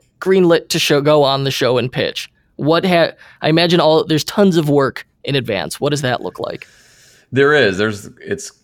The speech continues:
Speaker 2: quite a daunting process, but I would say first and foremost, 'cause I remember even just the ad-, audition pitch, they almost, like, cut us off halfway through pitching the product. I'm like, "Oh man, they don't like it." No.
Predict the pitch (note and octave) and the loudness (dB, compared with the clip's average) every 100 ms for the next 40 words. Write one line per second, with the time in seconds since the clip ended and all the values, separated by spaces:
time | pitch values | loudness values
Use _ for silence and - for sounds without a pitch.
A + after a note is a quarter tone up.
0 | _ - A#2 A#2+ A#2 F2+ G2+ G2+ G2+ F#2 | _ -4 -2 0 -2 -2 -4 -4 -6 -10
1 | - F#2+ F#2+ - A2 A2 - G2 F2+ E2+ | -6 -4 -4 -4 -6 -6 -6 -2 -2 -2
2 | - _ _ _ _ B2 F#3+ C4 B3 G3 | -6 _ _ _ _ 0 0 0 0 -2
3 | - C3+ C#3 B2+ G#2+ A2 G2+ F2+ - A2 | 0 0 0 -4 -6 -6 -6 -6 -6 -4
4 | A2+ B2+ B2+ B2 A#2 A2+ G#2 G2+ - F2 | -2 -2 -4 -4 -4 -6 -8 -10 -10 -10
5 | D2+ - - E2+ E2 F#2 - D#2 - D#2 | -10 -12 -4 -4 -2 -6 -6 -10 -10 -10
6 | - A2 A#2 B2 B2 A#2 F2 - _ - | -6 -2 0 0 0 0 -2 -6 _ -4
7 | C3 A#2 G#2 - G2+ F#2 - G2+ G2 F#2+ | 0 0 0 0 0 0 -4 -6 -6 -6
8 | F#2 F#2 F2+ F#2+ F#2+ F2+ F2+ - _ _ | -10 -10 -12 -10 -8 -8 -10 -16 _ _
9 | _ - - F2 E2 G#2 G#2 F2+ F2 E2+ | _ -8 -6 -8 -2 0 0 -4 -10 -8
10 | G#2 F#2 G2+ F#2 F#2 G2+ F2+ G2 F#2 E2 | -8 -6 -6 -4 -4 -4 -2 -4 -4 -8
11 | F2+ F#2+ B1+ - | -4 -2 -2 -4